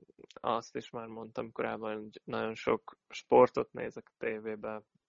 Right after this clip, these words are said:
kosár, foci, ö, tényleg ami van, és, ö, és sokat pihenek. Ö, ne-, én nem vagyok az a, nagyon ez az eljárkálós, ö, fajta. Ö, igyekszem kihasználni, ami-,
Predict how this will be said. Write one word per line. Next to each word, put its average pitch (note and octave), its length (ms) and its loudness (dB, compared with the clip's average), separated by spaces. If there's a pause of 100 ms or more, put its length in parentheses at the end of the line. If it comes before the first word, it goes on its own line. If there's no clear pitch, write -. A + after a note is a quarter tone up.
(220)
kosár, A2 600 -6
foci, A2 520 -8 (960)
ö, A2 360 -8 (220)
tényleg A2 340 2
ami A2 180 -2
van, B2 380 4 (160)
és, A2 460 -6
ö, A2+ 440 0 (100)
és A#2+ 260 -6
sokat A2+ 400 -4
pihenek. B2+ 560 0 (420)
Ö, A2+ 460 -4
ne-, A2+ 220 -2
én A#2+ 100 -6
nem A#2+ 200 -2
vagyok A2+ 260 0
az A2+ 140 -6
a, A2 280 -8
nagyon A2+ 320 -8
ez A2+ 120 -10
az A2+ 120 -4
eljárkálós, A2+ 1900 -4 (100)
ö, A2+ 320 -8 (100)
fajta. A#2+ 680 -2 (500)
Ö, A2 200 -8
igyekszem A2 560 -2
kihasználni, A2 800 -4
ami-, G#2+ 220 -2